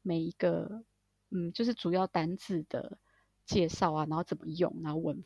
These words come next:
法。那这个制作过程其实是对方，因为他们是语言为主，那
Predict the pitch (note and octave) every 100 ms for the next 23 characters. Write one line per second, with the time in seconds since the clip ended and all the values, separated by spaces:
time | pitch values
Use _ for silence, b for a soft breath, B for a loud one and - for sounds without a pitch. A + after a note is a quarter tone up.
0 | - A3 - _ _ _ _ _ _ _
1 | _ _ _ _ _ _ _ A3 G#3 F#3
2 | F3 - - D4 G#3+ - G3 A#3+ C#4 A#3+
3 | C4 A3+ F#3+ F#3+ - B3 - C4 D#4 D4
4 | G3+ A3 _ - C#4 A#3+ A#3 A3+ A3+ E3+
5 | - F3+ - - E3 D3+ D3+ D#3+ D3+ -
6 | - G3+ G3 E3+